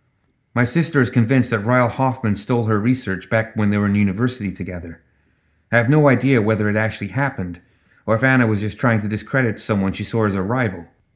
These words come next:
But either way, the administration sided with Ryle Hoffman,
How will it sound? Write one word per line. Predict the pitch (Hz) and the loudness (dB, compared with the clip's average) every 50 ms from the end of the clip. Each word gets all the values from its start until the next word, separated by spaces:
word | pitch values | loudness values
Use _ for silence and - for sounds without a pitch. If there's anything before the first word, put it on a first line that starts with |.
| _ _ | _ _
But | - 113 | 2 2
either | 127 143 143 156 151 | 4 4 4 4 4
way, | 135 139 127 107 101 | 4 4 4 2 2
the | 92 110 | 2 0
administration | 107 107 131 131 123 127 - - 151 139 - - 107 | 2 2 2 2 2 2 2 2 2 2 2 0 -2
sided | 98 - - 143 139 127 107 101 92 | -2 0 0 0 2 2 2 0 -2
with | 90 90 95 | -4 -2 0
Ryle | 110 110 104 101 98 | 0 2 2 0 -2
Hoffman, | 92 - 127 123 110 - - 92 87 82 | -2 -4 -6 -6 -6 -6 -8 -8 -8 -8